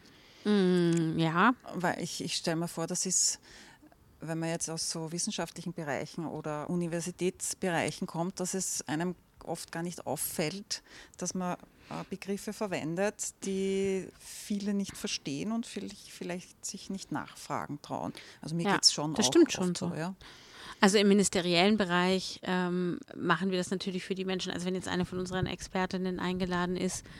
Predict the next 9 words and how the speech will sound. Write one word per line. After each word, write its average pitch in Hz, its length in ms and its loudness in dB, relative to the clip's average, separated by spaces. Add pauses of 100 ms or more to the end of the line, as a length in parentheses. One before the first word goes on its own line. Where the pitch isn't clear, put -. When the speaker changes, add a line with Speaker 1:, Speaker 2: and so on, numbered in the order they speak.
(560)
Speaker 1:
in 180 120 0
die 170 120 -2
zip 190 260 2
oder 190 200 2
so, 190 280 0 (240)
was 185 180 0
im 185 60 0
Moment 175 240 2
ja 170 160 0